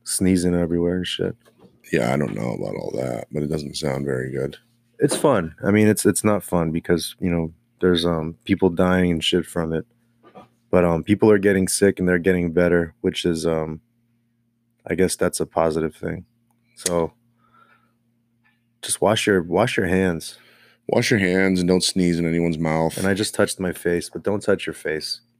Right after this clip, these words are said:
Speaker 2: Yep, Rick, you just
Speaker 1: Now I
Speaker 2: got,
Speaker 1: gotta
Speaker 2: gave
Speaker 1: go
Speaker 2: yourself the
Speaker 1: wash my
Speaker 2: coronavirus.
Speaker 1: Yep.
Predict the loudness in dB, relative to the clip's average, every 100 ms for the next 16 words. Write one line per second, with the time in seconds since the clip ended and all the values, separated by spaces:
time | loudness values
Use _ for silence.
0 | -10 -2 0 0 -4 -8 -8 -8 -12 -10
1 | -4 0 0 0 -2 -4 -4 -4 0 0
2 | 2 0 2 0 0 0 2 2 2 -2
3 | -8 -2 -2